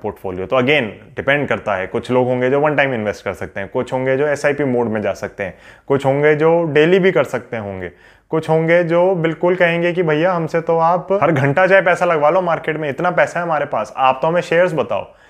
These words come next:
तो इस type के लोग भी होंगे। तो again, आपको क्या करना है वो आपको ही पता है, उसी basis पे काम करना है।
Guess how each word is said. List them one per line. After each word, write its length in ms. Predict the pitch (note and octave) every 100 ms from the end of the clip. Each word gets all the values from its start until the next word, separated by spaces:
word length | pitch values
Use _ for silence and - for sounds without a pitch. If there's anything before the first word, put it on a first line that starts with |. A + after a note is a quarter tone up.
| _ _
तो 40 | -
इस 180 | F#3
type 180 | F#3 G#3+
के 60 | G#3+
लोग 220 | G#3 F3+
भी 80 | E3
होंगे। 220 | C#3+ A#2+
तो 100 | B2
again, 340 | E3 F#3+ G#3+ C#3+ G#2+ -
आपको 340 | D3 F#3+ - A3+
क्या 160 | G3+
करना 240 | F#3 F#3 F#3+
है 60 |
वो 60 | G3
आपको 300 | F3 - F3
ही 120 | D#3+
पता 260 | E3+ C3+ B2
है, 180 | B2+ E3 - _ -
उसी 180 | D#3+
basis 320 | E3+ D#3+ E3+ E3
पे 120 | F3
काम 200 | D3+ C#3+
करना 220 | C3
है। 80 | C3+